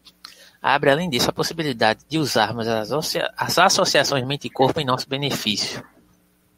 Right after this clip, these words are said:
Diferentemente dos animais, que são atravancados com padrões de resposta determinados,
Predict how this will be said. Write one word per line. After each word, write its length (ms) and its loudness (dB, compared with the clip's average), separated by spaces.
Diferentemente 640 2
dos 160 2
animais, 540 2
que 100 -6
são 240 2
atravancados 800 0
com 140 -4
padrões 340 2
de 80 0
resposta 600 0
determinados, 680 -4